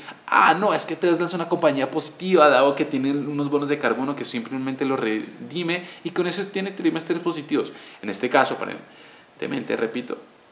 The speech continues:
fue positivo el trimestre por los carros. Eso fue lo que escuché, espero que sea cierto. Recuerda, esto no es un video de, eh, recomendación de inversión, no, es un video de entretenimiento. Todo lo que diga acá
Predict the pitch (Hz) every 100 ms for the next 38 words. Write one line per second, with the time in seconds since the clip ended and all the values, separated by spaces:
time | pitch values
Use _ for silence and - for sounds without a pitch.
0 | _ _ _ - - - 165 170 175 143
1 | - 135 135 117 117 151 156 - - -
2 | 113 101 - 185 - - - - - -
3 | - - - - - - - - _ -
4 | 147 151 151 151 143 120 117 139 147 117
5 | 127 117 117 113 - - 120 127 156 139
6 | 110 120 - 156 147 143 139 143 139 123
7 | 120 123 127 120 113 107 107 107 104 104
8 | 104 98 95 - - - - - 104 98
9 | 104 117 101 98 101 101 110 101 98 -
10 | - - 131 151 151 151 151 113 104 104
11 | 101 - 139 160 165 135 113 113 - -